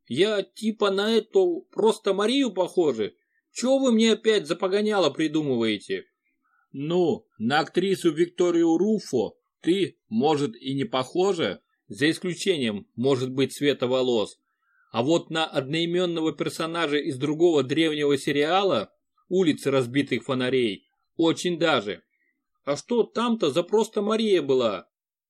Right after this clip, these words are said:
Этакая отпетая бандерша из криминалитета,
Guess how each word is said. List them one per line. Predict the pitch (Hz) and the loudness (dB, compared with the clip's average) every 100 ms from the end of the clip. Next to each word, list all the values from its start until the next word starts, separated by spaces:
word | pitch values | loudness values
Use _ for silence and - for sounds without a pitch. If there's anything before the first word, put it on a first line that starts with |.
| _ _ _ - | _ _ _ -2
Этакая | 156 - 185 - 175 175 | 0 2 0 2 2 2
отпетая | 156 156 - 196 190 180 151 | 0 -4 -2 0 2 0 -4
бандерша | 123 170 160 135 196 196 - 165 | -4 -4 -6 0 0 0 -2 -4
из | 160 | -4
криминалитета, | - 170 185 175 175 175 175 - 101 95 | -2 -2 0 0 0 2 0 0 -4 -6